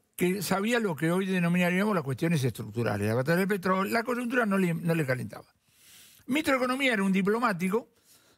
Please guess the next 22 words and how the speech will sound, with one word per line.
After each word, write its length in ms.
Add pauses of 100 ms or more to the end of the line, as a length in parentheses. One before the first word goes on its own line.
Donato 460
del 100
Carril. 420 (1120)
El 160
fin 380
del 160
cincuenta 400
y 40
nueve, 300
cincuenta 380
y 20
ocho 220
era 160
un 160
lío 240
espectacular, 640
para 100
que 80
te 60
des 160
una 180
idea. 380